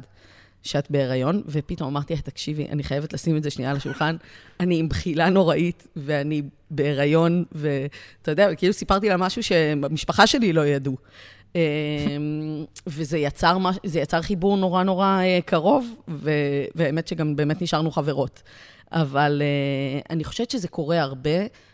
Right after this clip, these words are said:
אני לא משתמשת בזה כאילו to fish, אבל אני משתמשת בזה כדי כן לייצר קרבה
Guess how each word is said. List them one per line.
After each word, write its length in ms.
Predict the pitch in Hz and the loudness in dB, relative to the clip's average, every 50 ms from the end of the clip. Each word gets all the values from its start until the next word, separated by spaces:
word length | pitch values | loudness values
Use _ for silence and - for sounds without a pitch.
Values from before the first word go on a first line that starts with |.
| _ _ - | _ _ -2
אני 180 | 165 160 156 | 0 2 2
לא 80 | 170 190 | 2 2
משתמשת 440 | 220 - - 175 165 175 170 196 160 | 0 0 -2 -2 -2 -2 -4 -4 -4
בזה 240 | 165 151 139 147 | -4 -4 -4 -4
כאילו 300 | 139 - - 151 143 151 147 - | -4 -4 -4 -4 -4 -4 -6 -8
to 20 | - | -12
fish, 640 | - - - 196 220 240 - - - - - - - - - - - _ _ _ - | -14 -6 -4 -2 -2 -2 -4 -6 -6 -8 -10 -12 -16 -20 -20 -20 -20 _ _ _ -4
אבל 280 | 156 139 147 147 139 | -2 0 0 0 0
אני 140 | 143 143 147 | 0 0 -2
משתמשת 540 | 143 143 - - 143 156 175 - 208 180 - | -2 -4 -4 -4 -4 -4 -4 -4 -6 -6 -6
בזה 460 | 170 165 147 151 156 160 160 156 156 151 | -6 -6 -4 -2 -2 0 0 0 0 -2
כדי 500 | - - 143 143 147 147 143 143 147 139 - | -4 -6 -2 -2 0 0 0 0 -2 -4 -4
כן 200 | - - 160 156 | -4 -4 -2 -2
לייצר 580 | 156 156 151 151 143 143 - - 151 147 147 147 | 0 0 0 -2 -2 -4 -4 -4 -2 -2 -2 -4
קרבה 520 | - - 165 143 151 135 135 143 143 143 | -6 -6 -6 -6 -6 -4 -2 0 0 0